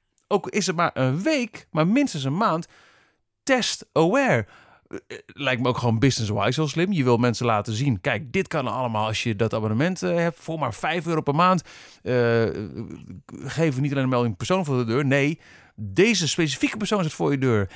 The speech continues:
En je kunt een, een, een, een gebied aftekenen en je kunt het nog langer terugkijken. Al die voordelen die aan het Aware-abonnement zitten. Ja, ik denk nu, ja, la-, laat dan maar.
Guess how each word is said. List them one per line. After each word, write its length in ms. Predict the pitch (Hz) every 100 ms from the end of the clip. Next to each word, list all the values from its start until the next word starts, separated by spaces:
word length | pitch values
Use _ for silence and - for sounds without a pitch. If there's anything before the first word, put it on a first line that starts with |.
| -
En 120 | 139
je 60 | 151
kunt 200 | 170 147
een, 200 | 143 110
een, 200 | 135 110
een, 180 | 139 139
een 60 |
gebied 340 | 151 202 269 403
aftekenen 560 | - 202 156 135 117
en 60 | 117
je 60 | 139
kunt 160 | 160
het 80 | 151
nog 100 | 170
langer 220 | 160 143
terugkijken. 460 | 247 254 - 143 - - - -
Al 360 | 208 269 277
die 160 | 214 175
voordelen 580 | - 247 220 175 156 139
die 160 | 127
aan 60 | 135
het 120 | 127
Aware-abonnement 640 | 127 139 123 113 107 104
zitten. 360 | - 185 240 247 _ _ _ _ _ - -
Ja, 260 | 147 151 -
ik 340 | 156 139 135
denk 160 | 143 135
nu, 60 | 143
ja, 240 | 117 120
la-, 160 | 104 92
laat 220 | 98 -
dan 160 | 143
maar. 320 | 135 101 92